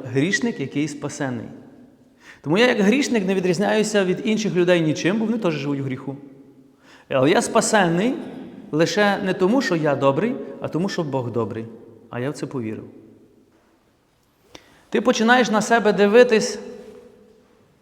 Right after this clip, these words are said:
не принижуючи і не вивищуючись.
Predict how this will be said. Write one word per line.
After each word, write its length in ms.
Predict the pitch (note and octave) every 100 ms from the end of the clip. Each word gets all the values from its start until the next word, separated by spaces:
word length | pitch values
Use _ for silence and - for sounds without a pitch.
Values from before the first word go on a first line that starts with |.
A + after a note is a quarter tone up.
| _ _ -
не 160 | D#3
принижуючи 880 | F3 F3 E3 D#3 C3+ D3+ F3 F3+ A#3+ B3+ -
і 80 | D#3+
не 120 | D#3+
вивищуючись. 920 | E3 E3+ F3 E3+ - A#2+ G#2+ - -